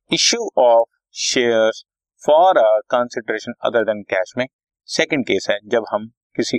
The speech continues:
और का पूरा बिजनेस परचेज कर लें। ठीक है, अब इस पर बेस्ड अब हम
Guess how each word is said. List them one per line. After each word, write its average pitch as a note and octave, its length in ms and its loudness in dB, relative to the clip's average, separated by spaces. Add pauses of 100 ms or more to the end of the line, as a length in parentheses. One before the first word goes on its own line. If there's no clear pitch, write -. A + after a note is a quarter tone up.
और G#2 240 2
का A2+ 100 0
पूरा A2 320 0
बिजनेस G#2+ 480 -4
परचेज - 400 -18
कर - 100 -14
लें। - 100 -20 (840)
ठीक - 120 -6
है, D#3+ 60 -6 (420)
अब D3+ 220 -2
इस A#2+ 220 -4
पर A#2 100 0
बेस्ड C3+ 360 -4 (360)
अब G2 100 -4
हम F#2 60 -8